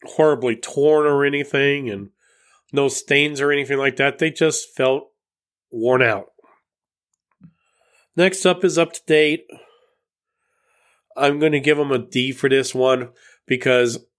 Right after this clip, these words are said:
they had a few, couple outlets, but still, the room really was not that up to date.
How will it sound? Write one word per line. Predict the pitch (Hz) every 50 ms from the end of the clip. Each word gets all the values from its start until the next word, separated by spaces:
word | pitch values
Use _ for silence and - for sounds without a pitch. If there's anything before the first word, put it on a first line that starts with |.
| _ _ _ _ _ _ _ _ -
they | 185 170 156 151 151
had | 135 - 151 143 135
a | 139 131
few, | 127 - - 135 135 135 151 - -
couple | - 160 156 - 151 143
outlets, | 127 113 123 131 139 139 131 135 139 139 135 131 - - - - _ _ _ _ _ _ _ _ _ _ _ _ _ _ _ _
but | 139 135 131
still, | 127 - - - 131 123 120 117 110 110 117 - _ _
the | - 127 120
room | 120 131 143 139 131 127 127 123
really | 127 135 139 135 131 131 131 127 123 123 127 120 - -
was | 127 123 120
not | 123 131 123 127 123 -
that | - 123 120 123
up | 123 120 -
to | - 110
date. | 101 123 120 120 123 123 123 127 -